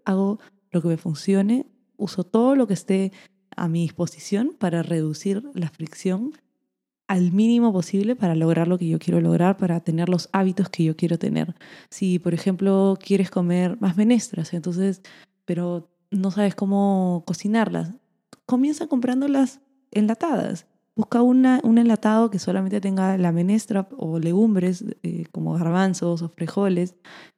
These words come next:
eh, que solo tenga garbanzos y sal. Y de repente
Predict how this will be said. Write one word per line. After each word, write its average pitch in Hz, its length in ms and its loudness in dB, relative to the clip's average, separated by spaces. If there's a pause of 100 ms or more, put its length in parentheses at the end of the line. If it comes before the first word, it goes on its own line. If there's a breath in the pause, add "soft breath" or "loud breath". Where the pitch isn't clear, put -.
eh, 180 260 -8 (200)
que 185 100 -4
solo 196 240 0
tenga 196 340 2
garbanzos 202 680 0 (100)
y 190 100 -8
sal. 170 320 -4 (260)
Y 170 160 -6
de 170 80 -4
repente 170 500 -6